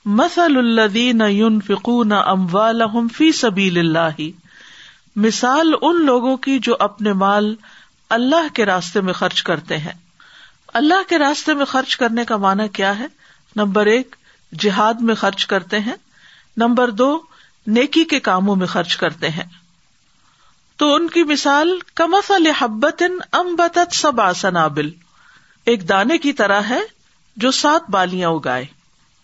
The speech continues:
یعنی جب ایک بیج بویا جاتا ہے تو اس سے ایک اسٹیم نکلتا ہے، اس کے آگے پھر سات شاخیں ہو جاتی ہیں،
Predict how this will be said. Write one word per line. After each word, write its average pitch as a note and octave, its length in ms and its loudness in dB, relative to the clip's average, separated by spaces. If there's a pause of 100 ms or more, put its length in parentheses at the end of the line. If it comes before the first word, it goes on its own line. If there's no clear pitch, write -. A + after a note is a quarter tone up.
(140)
یعنی G3+ 340 2
جب G3+ 300 -2
ایک G#3 340 -2
بیج G#3 340 -2
بویا A3 320 2
جاتا F#3 440 -2
ہے G#3+ 120 -4 (600)
تو B3+ 120 2
اس B3 180 0
سے - 160 -2
ایک C#4 100 -2
اسٹیم B3 440 0
نکلتا G3+ 480 -2
ہے، B3 120 -6 (600)
اس C4+ 180 -2
کے C4+ 160 0
آگے A#3 260 0
پھر C#4+ 160 -4
سات C#4 360 -2
شاخیں A3+ 360 0
ہو A#3+ 140 0
جاتی F#3 460 -2
ہیں، F#3+ 100 -2